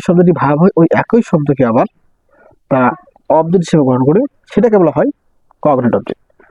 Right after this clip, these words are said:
আর এটা কিন্তু আমরা প্যাসিভ ভয়েস করতে পারবো। আর দেখুন, "He dream", এই "he dream", এই বাক্যটা কিন্তু আসলে প্যাসিভ হবে না, যদি না "a bad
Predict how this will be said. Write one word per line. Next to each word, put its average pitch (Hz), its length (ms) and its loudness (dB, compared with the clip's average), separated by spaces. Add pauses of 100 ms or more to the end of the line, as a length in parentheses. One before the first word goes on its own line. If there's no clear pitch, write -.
(100)
আর - 120 0
এটা 175 140 2
কিন্তু 175 160 4
আমরা 139 160 -4
প্যাসিভ 127 240 -2
ভয়েস 139 180 -2
করতে 135 200 -2
পারবো। - 200 -2 (540)
আর 156 120 2
দেখুন, 104 180 -2 (840)
"He 185 140 2
dream", 226 160 2 (520)
এই 127 80 4 (180)
"he 175 120 4 (180)
dream", 285 160 2 (880)
এই 220 120 4
বাক্যটা 202 280 0
কিন্তু 185 180 4
আসলে 165 180 2 (200)
প্যাসিভ 160 260 0
হবে 131 180 0
না, - 60 -4 (340)
যদি 220 260 4
না 220 60 4 (360)
"a - 100 2
bad 151 140 0